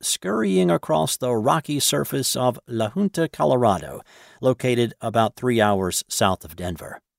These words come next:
What are those tarantulas on the hunt for? Not storms,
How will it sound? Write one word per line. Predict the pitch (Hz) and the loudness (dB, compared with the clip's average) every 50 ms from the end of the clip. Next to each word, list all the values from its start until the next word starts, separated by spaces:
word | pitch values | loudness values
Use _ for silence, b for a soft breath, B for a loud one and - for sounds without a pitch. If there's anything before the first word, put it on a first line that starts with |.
| _ _ _ _ _ _ _ - | _ _ _ _ _ _ _ -6
What | 110 113 110 | -2 0 0
are | |
those | 104 104 104 101 - | 2 2 2 2 0
tarantulas | - 104 98 107 113 107 - 120 104 107 101 | 0 2 2 2 2 2 0 2 2 2 4
on | 117 117 113 | 4 4 4
the | 107 104 | 4 4
hunt | 98 135 170 | 2 0 0
for? | - - 175 190 220 240 214 b b b b b b b b b b b - - - | 0 2 2 4 4 4 2 b b b b b b b b b b b -20 -12 -4
Not | - 175 208 262 - | 2 2 2 2 4
storms, | - - 330 277 160 104 95 127 170 - - - - - | 4 6 6 8 8 6 6 4 2 2 0 -2 -4 -8